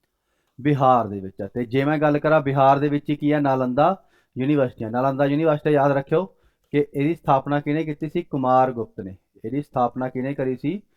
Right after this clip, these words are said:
ਕੁਮਾਰ ਗੁਪਤ ਨੇ। ਤੇ ਇੱਥੇ ਹੀ ਇੱਕ ਹੋਰ ਯੂਨੀਵਰਸਿਟੀ ਹੈ ਜਿਹਦਾ ਨਾਮ ਕੀ ਹੈ ਆਪਣੇ ਕੋਲੇ? ਵਿਕਰਮਸ਼ਿਲਾ। ਜਿਹਦਾ ਨਾਮ ਕੀ ਹੈ? ਵਿਕਰਮਸ਼ਿਲਾ। ਵਿਕਰਮਸ਼ਿਲਾ ਦੀ ਜਿਹੜੀ ਸਥਾਪਨਾ ਸੀ ਉਹ ਕਿਹਨੇ ਕੀਤੀ ਸੀ? ਧਰਮਪਾਲ ਨੇ। ਧਰਮਪਾਲਾ ਨੇ।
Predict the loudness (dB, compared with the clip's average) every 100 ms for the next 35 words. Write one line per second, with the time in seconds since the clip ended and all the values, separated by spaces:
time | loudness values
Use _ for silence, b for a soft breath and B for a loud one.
0 | _ _ _ _ -6 0 4 4 2 -2
1 | -8 -10 -12 -10 -8 -8 -4 0 0 0
2 | -4 -6 -6 -2 -2 -2 -4 -2 -4 -4
3 | 0 0 2 0 0 0 -2 -4 -2 -2
4 | -2 -6 -4 -4 -4 -6 _ _ _ _
5 | _ _ -4 -4 -2 -2 -2 -4 -6 -8
6 | _ _ _ _ _ _ _ _ _ -6
7 | -2 0 0 -2 -2 -2 0 -2 -4 -4
8 | -4 -10 _ _ _ _ _ -6 -6 -4
9 | -4 -2 -2 -2 0 0 0 -6 -6 -4
10 | -4 0 0 0 -4 -4 -6 -4 -4 -4
11 | -6 -10 -6 -6 -2 -2 -2 -2 -4 -4
12 | -10 -18 _ _ _ _ _ _ _ _
13 | _ _ -2 0 -2 -8 _ _ _ _
14 | _ _ _ _ _ -4 -4 -4 -8